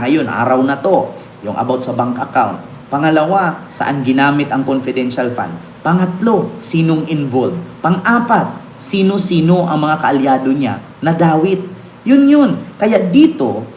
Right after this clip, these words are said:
sa tinatawag na in-, ah, in-, Independent Commission and Investigation, no, para sa binuo ni P B B M na I C I Commission, dyan yan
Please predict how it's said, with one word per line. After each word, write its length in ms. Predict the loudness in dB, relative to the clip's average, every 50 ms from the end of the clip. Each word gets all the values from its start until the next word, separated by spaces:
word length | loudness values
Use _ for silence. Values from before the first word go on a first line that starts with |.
| -20 -20 -18
sa 240 | -8 -4 -4 -4
tinatawag 680 | 0 2 2 2 2 2 2 2 2 2 2 2 2 0
na 220 | 0 -2 -2 -4
in-, 320 | -4 -4 -2 -2 0 -2 -2
ah, 240 | -2 -2 -2 -2 -2 -2
in-, 260 | -2 -2 -2 -2 -4 -6 -10 -16 -20 -20 -20 -20 -8 -2 0
Independent 720 | 2 2 2 2 0 0 0 0 0 0 0 -2 -2 0
Commission 540 | 0 0 0 2 0 0 0 0 -2 -2 -2
and 140 | -2 -4 -2
Investigation, 1040 | -2 -2 0 0 0 0 -2 -2 -4 -2 0 0 0 0 0 -4 -6 -8 -8 -8 -10 -12 -14 -18 -20 -20 -20 -20 -20 -12 -4
no, 320 | -2 0 0 0 -2 -4 0 2
para 320 | 2 4 6 4 4 2
sa 320 | 2 0 0 0 2 2 2 0
binuo 400 | 0 0 0 0 0 0 0 0
ni 140 | 0 0 0
P 180 | -2 -2 -2 0
B 80 | -2 0
B 160 | 0 0 0 0
M 140 | 0 -2 -2
na 100 | -2 -4
I 160 | -4 -4 -4
C 240 | -4 -4 -4 -6 -4
I 160 | -4 -4 -6
Commission, 640 | -6 -6 -4 -2 0 0 0 -2 -4 -6 -8 -8 -8 -10 -12 -14 -18 -20 -20 -20 -20 -20 -20 -16
dyan 560 | -2 0 0 0 2 0 0 2 2 2 2
yan 240 | 2 2 2 0 0